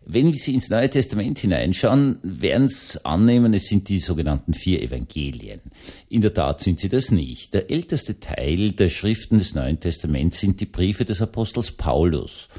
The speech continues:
Und die sind ordentlich viel früher geschrieben als die vier Evangelien. Ja, sagen wir mal so im Bereich zwanzig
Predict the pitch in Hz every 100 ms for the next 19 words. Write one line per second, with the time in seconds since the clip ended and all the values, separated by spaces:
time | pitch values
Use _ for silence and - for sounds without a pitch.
0 | - - - _ 113 110 - 101 - 92
1 | 87 - 95 107 131 90 73 - - 73
2 | - 80 69 73 - 87 90 85 - 95
3 | - 98 80 80 85 - 82 90 104 143
4 | 170 - - - - _ _ _ _ -
5 | 73 71 104 113 - 78 101 107 101 90
6 | 87 90 78 85 73 71 82 78 - 64
7 | 80 98 - - 107 95 - -